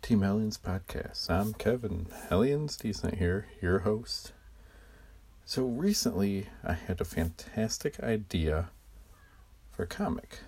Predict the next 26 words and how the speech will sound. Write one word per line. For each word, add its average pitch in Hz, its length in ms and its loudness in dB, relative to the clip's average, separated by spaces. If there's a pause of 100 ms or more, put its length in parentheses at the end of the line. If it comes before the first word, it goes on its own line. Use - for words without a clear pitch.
(800)
It - 60 -2
involves - 340 -2
comics 92 560 0
and 123 140 -14
superheroes, 92 840 -2 (1300)
like 87 140 0 (340)
so 92 160 2
many, 82 300 2 (960)
and 127 380 0
heavy 120 340 0
metal. 131 400 -2 (1500)
I'm 175 120 2
gonna 104 260 2 (360)
work 87 320 2
on 85 120 0
it 80 160 2
and 82 280 -2
see - 260 0
where 90 400 0
it - 80 -8 (220)
leads 90 360 0
me 98 160 6
and 82 260 0 (1300)
maybe 85 220 2
try 120 220 -2
to 127 120 0